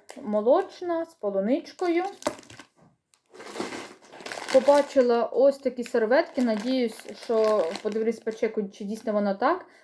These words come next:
На акції було, що, е, дві у таких упаковки на тридцять дев'ять дев'яносто дев'ять. Коротше, на сорок гривень. Е, то так, одна коштує майже сорок гривень, а на акції, получається, одна по ціні, чи дві по ціні одної, да?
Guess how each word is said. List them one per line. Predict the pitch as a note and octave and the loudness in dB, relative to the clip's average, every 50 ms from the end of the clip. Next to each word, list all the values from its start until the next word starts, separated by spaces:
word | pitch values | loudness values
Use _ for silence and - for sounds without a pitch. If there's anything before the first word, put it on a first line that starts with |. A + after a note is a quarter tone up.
| _ - - | _ -10 -4
На | A3+ A#3 C4 | 0 2 2
акції | D4+ D4+ - - - B3 G#3+ | 0 0 -4 -6 -4 -4 -2
було, | G3+ A3 A3 B3 D4 E4+ | 0 2 4 4 4 2
що, | D#4+ - - - B3+ A#3+ A#3 A3+ A3+ - _ _ _ _ _ - | 2 -2 -2 2 4 4 4 4 0 -8 _ _ _ _ _ 2
е, | G3 G3+ G3+ G3+ G3+ - - | 6 6 8 6 6 4 -4
дві | G3 G3 G#3 B3+ C#4 C4 | -10 -6 -2 0 0 0
у | A#3+ | 0
таких | - G#3 G#3+ - - - | 0 -2 -4 -6 -10 -10
упаковки | A#3+ G#3 - G3+ G3+ - D4 F#4+ F#4+ - - A#3+ | -8 -8 -8 -4 0 2 2 2 2 2 2 2
на | A3+ G#3+ | 2 2
тридцять | G#3+ - B3+ A#3+ C#4+ C4+ - - A3+ G#3 F#3+ | 2 2 2 2 2 0 0 0 0 0 4
дев'ять | G3+ C4 D#4 D#4 D#4 C4+ A3+ | 4 4 4 4 2 -2 -4
дев'яносто | G3+ G#3+ G#3+ G#3+ A3 A#3+ B3 - - A#3 | -4 -4 -4 -2 -2 -4 -4 -6 -6 -6
дев'ять. | G3+ G3 G3 F#3+ F3+ E3+ - - | -2 0 0 0 0 0 -4 -4
Коротше, | - G#3+ G#3+ - - A3+ | -6 -6 -6 -4 -4 -6
на | A3 | -2
сорок | - - D4 D4 C#4+ G#3+ - | 2 4 6 6 6 4 0
гривень. | G3 F#3+ F3+ E3 D#3 C#3 B2+ - _ _ _ _ _ _ _ _ _ _ _ _ - | -4 -4 -4 -4 -4 -6 -10 -10 _ _ _ _ _ _ _ _ _ _ _ _ -2
Е, | - G3 G3 G3 | 2 4 4 4
то | G3 A3+ A3+ A3+ A3 A3 | 4 2 2 2 2 2
так, | G#3 - - C#4 D4+ E4+ F#4 F4+ - - - | 0 0 0 2 2 2 0 -2 -6 -10 -4
одна | - B3 A#3+ C4+ B3 G#3 | -4 -2 2 2 0 0
коштує | - - G3 F#3+ - - - - | 0 0 -2 -2 -2 -4 -6 -4
майже | - F3 E3+ - F#3+ | -4 -4 -4 -4 -6
сорок | F#3 - F#3+ F#3 F#3 | -2 0 0 0 0
гривень, | F3+ F3 F3+ F3 E3+ E3+ F3 - - | 0 -2 -2 -4 -4 -4 -8 -10 -6
а | - G3 G3+ | -2 -2 0
на | G#3 G#3+ A3 B3+ | 0 0 2 0
акції, | D#4 D#4 - - A3+ | 0 0 -4 -10 -8
получається, | - G#3+ G#3 G3+ - A#3 A3 G#3+ G#3+ - G#3 G3 - - - _ _ _ _ - | -6 -6 -6 -4 -2 0 0 0 0 2 2 2 0 -2 -6 _ _ _ _ -6
одна | G3 G3 G3+ A#3 B3+ C#4 D4+ | -4 -2 2 2 4 2 2
по | D4 - G#3+ | 0 -4 -6
ціні, | G#3 - - A3 G#3+ A3 A#3 A#3 A#3+ A#3 _ _ _ | -6 -8 -8 -6 -4 -2 -2 -2 -4 -6 _ _ _
чи | - G3 | -10 -8
дві | E3+ F3 A#3+ C4 | -6 -4 -4 -4
по | C4 G#3 | -2 -4
ціні | G3+ - - G#3 G#3 G3+ G3 | -6 -4 -2 0 2 4 4
одної, | F3+ E3 D#3 C3 C3 | 2 2 -2 -6 -2
да? | D#3+ A3 C#4 D4 | -2 -2 -2 -2